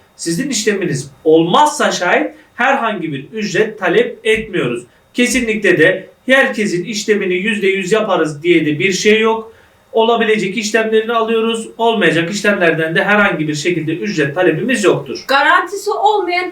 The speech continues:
Speaker 2: hiçbir işe bu zamana kadar adım atmadık. Ne söylediysek hepsinin doğruluğunu belgeleriyle, kanıtlarıyla, raporlarıyla aşağı yukarı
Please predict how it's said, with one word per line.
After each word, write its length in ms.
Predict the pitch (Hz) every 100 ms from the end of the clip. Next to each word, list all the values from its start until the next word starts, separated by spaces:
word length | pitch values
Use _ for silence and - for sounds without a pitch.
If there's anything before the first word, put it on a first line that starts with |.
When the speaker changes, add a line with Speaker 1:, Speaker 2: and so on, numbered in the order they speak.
| -
Speaker 2:
hiçbir 320 | 523 - 320
işe 420 | 311 294 330 330 -
bu 80 | 440
zamana 340 | 320 269 233
kadar 220 | 254 247 -
adım 160 | 370 370
atmadık. 540 | 247 - - - - _ _ _ _ _ - _ -
Ne 120 | 453 554 415
söylediysek 800 | 381 311 294 277 320 311 - - - -
hepsinin 600 | 403 466 - 330 285 254
doğruluğunu 880 | 269 359 370 311 285 262 233 214 196 - _ _ -
belgeleriyle, 1040 | 320 359 349 320 320 311 240 196 214 - _ _
kanıtlarıyla, 960 | - 302 320 370 - 339 339 254 208 -
raporlarıyla 640 | 415 415 392 311 285 285 - 494
aşağı 340 | 571 - 427 339
yukarı 220 | 339 339